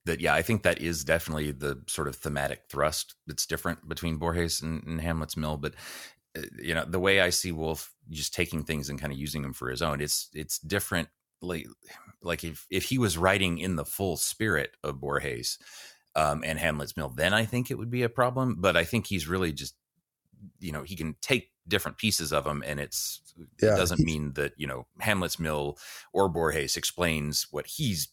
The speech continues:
Speaker 1: doing with it and what it, you know, quote unquote means. If it was, then yeah, it'd totally be a problem. But I think
Speaker 2: Yeah, he's a hijacking
Speaker 1: he's
Speaker 2: terrorist for sure.
Speaker 1: Yeah,
Speaker 2: He's
Speaker 1: yeah. It's, it's especially with Borges, I feel like what he's doing is just taking pieces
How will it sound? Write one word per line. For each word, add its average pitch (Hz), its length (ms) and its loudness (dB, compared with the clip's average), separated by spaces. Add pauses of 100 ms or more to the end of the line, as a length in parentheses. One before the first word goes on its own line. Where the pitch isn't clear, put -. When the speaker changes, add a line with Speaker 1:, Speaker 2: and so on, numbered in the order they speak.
(100)
Speaker 1:
doing 110 380 2
with 73 220 -4
it 71 140 -4
and 73 160 -6
what 78 120 4
it, 69 120 -2 (160)
you 78 80 -8
know, 67 100 -8
quote 92 220 0
unquote 71 280 -6
means. 76 540 -2
If 101 140 -2
it 85 160 -2
was, 123 380 4
then 87 120 0
yeah, 73 140 0
it'd 62 160 -8
totally 73 260 -2
be 65 120 -6
a 62 60 -4
problem. 62 420 -6
But 65 120 -2
I 69 60 0
think 78 180 0
Speaker 2:
Yeah, 113 180 8
he's 143 140 8
a 165 80 8
hijacking 135 400 6
Speaker 1:
he's 120 140 6
Speaker 2:
terrorist 98 420 6
for - 140 -6
sure. - 180 4
Speaker 1:
Yeah, 104 300 8
Speaker 2:
He's 95 80 2
Speaker 1:
yeah. 78 180 6
It's, 85 320 0
it's - 320 0
especially 147 440 4
with 90 120 4
Borges, 90 420 4
I 85 60 4
feel 87 140 0
like 80 120 2
what 85 120 2
he's 76 120 -2
doing 73 180 0
is 71 100 -6
just - 200 -4
taking 78 360 0
pieces 71 720 0